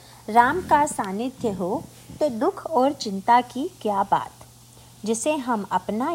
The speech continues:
या मेरा कहते हैं, उस पर हमारा कोई अधिकार नहीं होता। खुद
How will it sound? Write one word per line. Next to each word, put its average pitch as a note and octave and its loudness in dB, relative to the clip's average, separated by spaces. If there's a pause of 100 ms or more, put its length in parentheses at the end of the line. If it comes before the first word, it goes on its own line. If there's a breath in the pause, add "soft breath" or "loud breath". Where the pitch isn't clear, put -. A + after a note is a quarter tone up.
या G#3+ 4
मेरा F#3+ -2
कहते F#3+ -6
हैं, F3+ -6 (360 loud breath)
उस C#4 -4
पर F4 4
हमारा A3 2
कोई D4 -2
अधिकार A#3+ 0
नहीं G#3 -4
होता। D#3 -10 (760)
खुद D#4+ -6